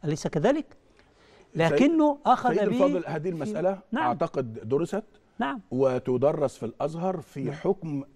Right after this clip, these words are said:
Speaker 2: آه، ال-، مرتبة السنة
Speaker 1: نعم.
Speaker 2: من القرآن.
Speaker 1: تمام.
Speaker 2: مرتبة السنة
Speaker 1: من القرآن.
Speaker 2: من القرآن.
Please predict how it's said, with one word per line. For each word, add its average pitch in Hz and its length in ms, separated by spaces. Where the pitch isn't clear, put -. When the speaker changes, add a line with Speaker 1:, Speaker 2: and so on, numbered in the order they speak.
Speaker 2:
آه، 117 360
ال-، 110 500
مرتبة 123 540
السنة 180 580
Speaker 1:
نعم. 127 160
Speaker 2:
من 151 80
القرآن. 104 400
Speaker 1:
تمام. 123 200
Speaker 2:
مرتبة 117 300
السنة 175 360
Speaker 1:
من 156 100
القرآن. 147 280
Speaker 2:
من - 60
القرآن. 107 320